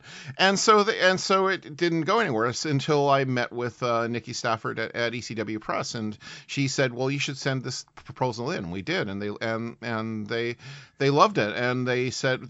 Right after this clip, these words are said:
"Well, show us a sample entry." So I, I took an old review I did of, uh,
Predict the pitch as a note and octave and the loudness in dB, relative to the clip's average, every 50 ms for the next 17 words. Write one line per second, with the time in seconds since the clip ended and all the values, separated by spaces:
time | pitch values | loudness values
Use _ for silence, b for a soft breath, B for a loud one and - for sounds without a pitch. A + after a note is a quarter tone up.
0 | - - G2 C3 B2+ C3+ C3 C3 B2+ - - D3+ D3 C#3+ C#3 C#3 - - D3+ D3 | -14 -12 -8 -2 0 2 2 2 0 0 0 2 2 0 0 -4 -4 -2 0 0
1 | E3 F3 C3 G2+ F2 F2 F2 E2+ - - - D2+ D2 - - A2 G#2+ G#2+ A2 - | 0 -2 -4 -4 -4 -6 -8 -8 -10 -8 -10 -8 -8 -6 -6 -4 -4 -4 -6 -8
2 | _ - G#2+ A#2 A2+ - E3 - C3 A2+ A2+ A#2 A2+ A2+ G2+ G#2+ G#2+ G2 A2 A2 | _ -4 -4 -2 0 0 -2 0 0 -2 0 -2 -2 -2 -2 -2 -2 -2 -2 -2
3 | G#2+ G#2+ G2+ F#2+ G#2+ G2+ G2 G2 F#2 F#2+ F#2 F2 F2 G2 F#2+ F2+ F2 F2 | -2 -2 -2 -4 -4 -6 -4 -4 -6 -6 -8 -8 -8 -8 -6 -6 -6 -6